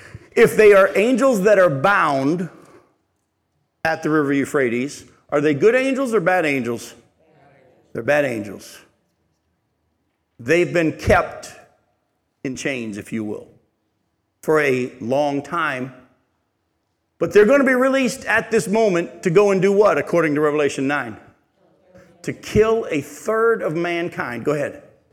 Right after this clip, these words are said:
Speaker 2: these the same angels that were, uh, having sex with?
Speaker 1: I, I would lean toward not, because those, the Bible says, are in a different place.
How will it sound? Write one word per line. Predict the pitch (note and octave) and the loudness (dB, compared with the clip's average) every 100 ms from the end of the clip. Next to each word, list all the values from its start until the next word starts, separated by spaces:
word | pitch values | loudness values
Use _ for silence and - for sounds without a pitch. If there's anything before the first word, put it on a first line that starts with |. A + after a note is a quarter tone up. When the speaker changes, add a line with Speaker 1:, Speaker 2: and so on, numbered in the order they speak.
| F3 | -20
Speaker 2:
these | - | -20
the | F3 G#3 G3+ - _ | -20 -20 -20 -20 _
same | G3+ G3+ | -20 -20
angels | F#3+ F#3 F3 E3 - _ D3+ | -20 -20 -20 -20 -20 _ _
that | D3 C#3+ _ | -20 _ _
were, | D3 C#3+ D3 C#3 _ _ | _ -20 -20 _ _ _
uh, | B2+ A#2+ A#2+ A#2+ _ _ | _ -20 -20 _ _ _
having | D#3+ D#3+ | -20 -20
sex | D3+ F3+ D#3+ D#3+ | -20 _ -20 -20
with? | D#3 _ _ _ _ - - | -20 _ _ _ _ -20 -10
Speaker 1:
I, | E3+ E3+ - | -4 -4 0
I | G3 | 2
would | C4+ G3+ | 2 2
lean | A#3 C#4+ C#4+ A3+ | 2 2 2 0
toward | G#3+ A#3 F#3 | 2 4 4
not, | G3 G#3 A#3 - F3 | 0 0 0 -2 -6
because | D#3 G#3 E3+ D3+ - | 0 2 2 -4 -12
those, | C3+ C3+ G#3 A3+ | -8 0 4 4
the | F3 | 2
Bible | F#3+ F#3+ F3+ | 0 0 0
says, | - F#3+ F#3 D3+ | -2 0 0 -2
are | - E3 | -2 0
in | D#3 | 0
a | |
different | C#3 D3 C3 | -2 -4 -6
place. | - A#2 - - | -10 -12 -14 -20